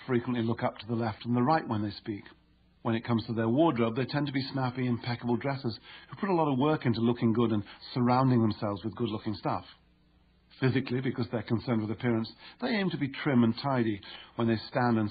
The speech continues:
sit, their body and head will usually be upright with good body posture. You'll find visuals working where confident, fast decisions are needed or where specific procedures are to be followed. They want to have control because they probably have some kind of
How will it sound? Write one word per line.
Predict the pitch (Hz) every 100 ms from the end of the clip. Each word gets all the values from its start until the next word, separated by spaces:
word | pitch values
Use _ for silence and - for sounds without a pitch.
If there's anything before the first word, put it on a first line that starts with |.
| -
sit, | 185 131
their | 135
body | 113 123 117 117
and |
head | 107 113
will | 113 113
usually | 123 113 110
be | 113 107 -
upright | - 117 107 98 -
with | 98 92
good | 123 98 -
body | 104 95
posture. | 95 85 - - - _ _ _ _ _ _ _ _ _ _
You'll | 160 -
find | 175 156
visuals | 127 139 143 127
working | 127 131 131 120
where | 113 110 - -
confident, | - - - 127 123 123
fast | - 127 120
decisions | 120 - 131 123 110
are |
needed | 110 107 110
or | 110
where | 113 113 - - - -
specific | - 139 170 151 -
procedures | 131 123 - 160 127 107
are | 110
to |
be | 104 107
followed. | 107 95 90 - _ _ _ _
They | -
want | 143 143
to | 113
have | 120
control | - 113 165 135
because | 120 123 120
they | 120
probably | - 127 131
have | 113 -
some | 120
kind | 123
of | 120